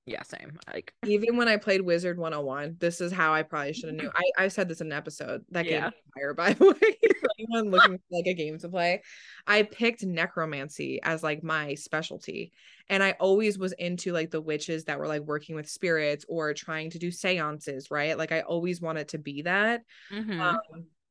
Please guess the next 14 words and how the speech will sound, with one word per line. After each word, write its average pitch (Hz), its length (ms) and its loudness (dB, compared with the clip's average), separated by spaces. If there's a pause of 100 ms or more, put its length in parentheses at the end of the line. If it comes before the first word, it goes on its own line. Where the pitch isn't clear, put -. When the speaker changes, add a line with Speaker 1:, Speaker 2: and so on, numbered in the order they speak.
(600)
Speaker 2:
and 208 120 2
it 202 80 2
makes 214 220 2
so 202 120 -2
much 180 180 0
sense. 185 200 -2
I 202 120 2
really, 240 320 4
this 240 240 0
is 254 100 -2
why 226 180 4
I 196 60 2
say, 202 180 -2
like, 165 240 -2